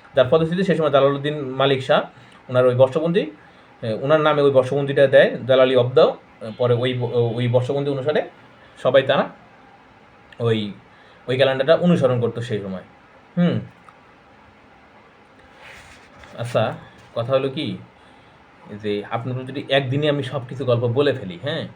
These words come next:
তাহলে আপনারা কী করবেন যে আসলে এই সম্পূর্ণ কিছু হারায় ফেলবেন, যে মনে থাকবে না। আজকের জন্য মানে শর্ট করে বলি যেন আপনারা হয়তো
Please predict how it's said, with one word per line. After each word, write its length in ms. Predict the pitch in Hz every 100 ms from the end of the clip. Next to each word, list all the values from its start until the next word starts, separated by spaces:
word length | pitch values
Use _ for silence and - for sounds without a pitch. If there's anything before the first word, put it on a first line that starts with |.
| _ - - -
তাহলে 140 | 113
আপনারা 280 | 117 120 120
কী 100 | 120
করবেন 380 | 127 113 107 101
যে 80 | 101
আসলে 440 | 101 104 107 101 - - _ - - - - - - - - - -
এই 80 | 117
সম্পূর্ণ 420 | 123 120 123 117
কিছু 160 | -
হারায় 380 | 120 - 123 120
ফেলবেন, 320 | 117 95 92 90 - - - - 104
যে 100 | 98
মনে 240 | 117 131
থাকবে 260 | 117 95 104
না। 140 | 120
আজকের 300 | 123 - 120
জন্য 200 | 117 113
মানে 220 | 110 113
শর্ট 320 | 113 139 135
করে 160 | - 143
বলি 320 | 135 185 175 - - - - -
যেন 120 | 117
আপনারা 260 | 120 120 120
হয়তো 300 | 120 117 113